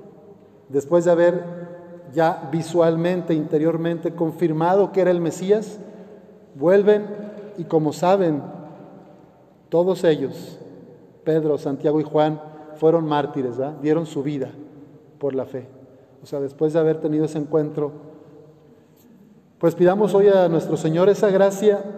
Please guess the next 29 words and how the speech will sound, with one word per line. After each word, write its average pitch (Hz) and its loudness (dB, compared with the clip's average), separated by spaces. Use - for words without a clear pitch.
de 151 0
abrir 170 2
el 277 2
corazón 214 2
para 170 2
que 175 2
entre 247 0
su 208 0
luz, 196 -2
que 170 2
entre 220 4
su 226 -6
fuerza, 185 -2
que 165 -2
entre 208 2
ese 190 0
amor 202 0
incondicional, 165 -4
para 151 0
que 160 -4
también 165 2
en 202 -4
ti 208 0
y 208 6
en 165 0
mí 233 -4
se 165 -4
desborde 175 2
a-, 165 4